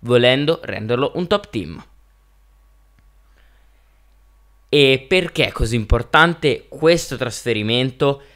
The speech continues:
Perché Adrian Newey, come ho detto, è un genio e l'Aston Martin, da quando è entrata in Formula uno, con tutte le ambizioni che ha avuto,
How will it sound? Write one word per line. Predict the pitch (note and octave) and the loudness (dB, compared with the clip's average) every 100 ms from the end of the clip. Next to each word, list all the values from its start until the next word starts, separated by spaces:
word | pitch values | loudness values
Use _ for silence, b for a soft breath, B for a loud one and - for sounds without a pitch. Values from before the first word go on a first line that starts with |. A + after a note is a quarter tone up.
| b _ | b _
Perché | A#2 G#2 - C3 - | -6 -6 -6 -6 -2
Adrian | A#2+ B2 C3+ | 0 2 0
Newey, | A#2 G2 G2 | 0 -4 -10
come | - D3 B2+ | -2 0 2
ho | |
detto, | G#2+ G2 - A#2 - | -2 -6 -10 -12 -2
è | C#3 - - | -2 -2 -6
un | C3 B2 | -4 2
genio | C3 B2+ G#2 G#2 G2+ _ | 4 4 2 -4 -8 _
e | E3+ F#3+ | -2 0
l'Aston | E3 D#3 F#3 - C3 | 2 2 0 -4 -4
Martin, | B2+ B2 G#2 - A2 A2 A2 B B | 0 0 0 -4 -6 -4 -6 B B
da | A2 | -6
quando | D#3+ E3+ | -2 0
è | |
entrata | C#3 C#3 C#3 | 0 -2 -4
in | |
Formula | B2+ C3 A#2 A#2+ | -4 -4 0 2
uno, | D3+ A#2+ G#2+ | 2 0 -4
con | - F3 G#3 - | -2 2 2 0
tutte | E3+ - | -2 0
le | C3+ | -2
ambizioni | C3 A2 - D3+ C3+ | -2 -6 -4 -4 -2
che | |
ha | B2+ | -2
avuto, | A2+ G2+ G#2 G#2+ | -2 -4 0 0